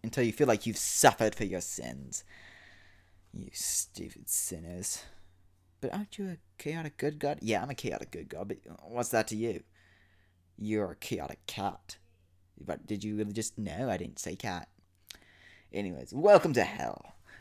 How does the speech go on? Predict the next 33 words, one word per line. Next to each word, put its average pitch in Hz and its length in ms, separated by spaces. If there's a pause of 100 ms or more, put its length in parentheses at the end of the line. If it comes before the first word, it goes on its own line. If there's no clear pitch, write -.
(260)
Well, 135 220
Avernus, 120 600
the - 120
first 127 280
level 113 300
of - 140
hell, 107 360
but, 98 220
like, - 160 (480)
I 104 80
don't 95 140
wanna 76 160
talk - 260
about 92 220
that 85 120
right 90 200
now 147 160
because 139 260
it's - 320
complicated. 107 400
There's 95 160
nine 156 240
layers. 113 400 (420)
The 117 120
abyss 113 240
has 107 120
infinity, 104 800
infinite, 110 380
but - 100
the - 100
abyss - 240
is - 60
smaller. 85 320